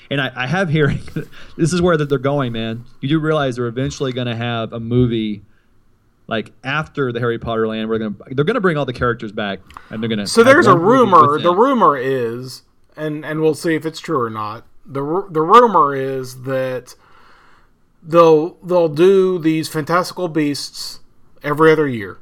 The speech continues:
Speaker 2: So you'll have one this year, you'll have one in twenty eighteen, you'll have one in twenty twenty. Then in twenty twenty-two, you'll do, um, this play that just came out.
Speaker 1: Yeah,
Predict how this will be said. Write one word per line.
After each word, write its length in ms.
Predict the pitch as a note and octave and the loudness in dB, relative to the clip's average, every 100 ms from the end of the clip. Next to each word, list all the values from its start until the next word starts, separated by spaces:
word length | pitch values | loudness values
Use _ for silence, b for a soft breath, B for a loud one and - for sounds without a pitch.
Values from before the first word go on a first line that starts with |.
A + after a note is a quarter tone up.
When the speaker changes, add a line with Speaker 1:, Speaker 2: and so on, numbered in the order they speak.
| - | -20
Speaker 2:
So 140 | - C3+ | -6 -2
you'll 140 | C3 | -2
have 240 | C#3+ D#3 | 0 -2
one 280 | C3+ C#3+ C#3 | -2 -4 0
this 280 | E3 G#3+ - | 2 0 -2
year, 180 | F3+ F3 | -2 0
you'll 140 | D#3 | 0
have 120 | C#3 | -2
one 140 | C3+ C3+ | -2 -6
in 60 | |
twenty 220 | - D#3+ D#3+ | -4 -2 -2
eighteen, 320 | D3+ D3+ D3 | -4 -6 -6
you'll 100 | B2+ | -4
have 160 | C#3 B2+ | -4 -4
one 160 | C3+ | -6
in 60 | B2+ | -8
twenty 280 | - C3+ C#3+ | -8 -8 -8
twenty. 380 | - C#3 A#2 A#2 | -6 -6 -4 -6
Then 160 | C3+ | -6
in 80 | C#3+ | -6
twenty 280 | B2+ D#3 D3 | -6 -6 -6
twenty-two, 960 | - D3 C3 - - B3 F#3 B2 B2 E3 b b b | -6 -6 -6 -8 -6 0 0 0 -4 -10 b b b
you'll 320 | D#3+ D#3 D#3 | 2 4 4
do, 800 | C#3 D3 D#3 D#3 D3+ D3 C#3+ - b b b b _ | 2 2 2 2 2 0 -4 -8 b b b b _
um, 800 | C3+ C3+ C3 B2+ B2+ A#2+ A#2 A#2 _ _ _ _ _ _ _ _ _ | 0 0 0 0 -2 -2 -8 -14 _ _ _ _ _ _ _ _ _
this 220 | C3 D3 - | -2 -2 -2
play 500 | - F3+ F3 C#3+ C3 | -4 6 6 6 2
that 120 | C3 | 0
just 260 | C3+ C3 | -4 -4
came 220 | - C3+ B2 | -4 -4 0
out. 220 | B2+ B2 | 0 0
Speaker 1:
Yeah, 180 | G#2 | -4